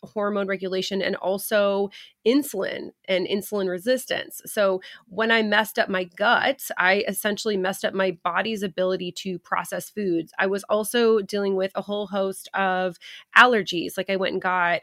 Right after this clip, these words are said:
allergy testing and, and it was so severe, my reaction, that at one point during the test, they're like, "Can you breathe okay?" 'Cause my arm swelled up, like, so big. <clears throat> So, <clears throat> excuse me.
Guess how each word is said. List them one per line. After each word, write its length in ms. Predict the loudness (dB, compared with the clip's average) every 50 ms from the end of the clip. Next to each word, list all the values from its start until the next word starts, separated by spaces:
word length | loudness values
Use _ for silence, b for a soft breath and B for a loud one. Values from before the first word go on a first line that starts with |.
| -2
allergy 360 | -2 0 0 0 -2 -4 -6 -8
testing 600 | -6 -6 -6 -6 -4 -2 -2 0 0 0 0 0
and, 160 | -2 -2 -2
and 160 | 0 0 0
it 60 | 0
was 140 | -2 -4 -4
so 140 | -2 -4 -4
severe, 640 | -4 -4 -6 -4 -2 -2 0 2 2 2 2 0 0
my 80 | -2 -2
reaction, 520 | -2 0 2 2 2 2 0 -4 -6 -4
that 120 | -4 -4 -6
at 80 | -6 -8 -8 -6
one 160 | -4 -4 -4
point 320 | -2 -2 -2 -2 -4 -4
during 180 | -4 -4 -4 -4
the 60 | -4
test, 300 | -4 -2 -2 -4 -2 -4
they're 80 | -6 -8
like, 160 | -8 -8 -10
"Can 160 | -8 -8 -6 -6
you 100 | -6 -6
breathe 300 | -4 -4 -4 -2 -4 -4
okay?" 320 | -6 -6 -6 -6 -6 -6
'Cause 160 | -8 -8 -4
my 140 | -4 -4 -2
arm 240 | -2 -2 -2 -2 -2
swelled 260 | -4 -6 -6 -4 -4
up, 200 | -4 -4 -6 -8 _ B B B B B B B -4
like, 160 | -4 -2 -2
so 260 | -2 -2 0 0 0
big. 440 | 2 2 0 2 2 0 -2 -4 -8 -14
<clears throat> 360 | _ -12 -4 0 0 0 0
So, 440 | 0 2 6 6 8 8 8 6 4 B B B
<clears throat> 160 | B _ _ -6
excuse 760 | -4 0 2 2 2 2 2 0 -2 -2 -4 -4 -2 0 2
me. 220 | 2 2 2 0